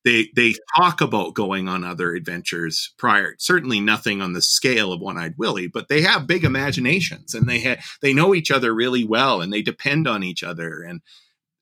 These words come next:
I think having them grow up where they lose connection somewhat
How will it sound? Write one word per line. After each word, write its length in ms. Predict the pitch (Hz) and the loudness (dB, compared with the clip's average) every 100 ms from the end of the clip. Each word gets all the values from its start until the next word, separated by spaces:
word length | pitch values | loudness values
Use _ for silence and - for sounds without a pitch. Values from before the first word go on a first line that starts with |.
| _ - | _ 0
I 160 | 135 | 2
think 420 | 127 147 147 - - _ _ | 2 2 0 -2 -18 _ _
having 600 | - 131 135 156 156 135 | -4 2 4 4 2 0
them 440 | 120 120 110 104 - - | 0 -2 -2 -6 -10 -8
grow 400 | 107 127 127 110 | 0 2 4 4
up 320 | 113 90 - _ | 2 0 -6 _
where 300 | 104 107 107 | -4 0 2
they 480 | 107 107 98 98 95 _ _ _ _ | 2 2 2 0 -4 _ _ _ _
lose 920 | 107 104 120 127 123 120 110 - - _ _ _ - - _ _ _ _ _ _ _ _ _ _ _ _ _ _ _ _ | -4 2 4 4 4 4 0 -4 -8 _ _ _ -20 -20 _ _ _ _ _ _ _ _ _ _ _ _ _ _ _ _
connection 840 | - 120 110 113 - - 90 82 - | -4 2 2 2 -2 -2 -2 -4 -6
somewhat 720 | - 104 87 82 76 - - | -6 -6 -6 -6 -8 -10 -18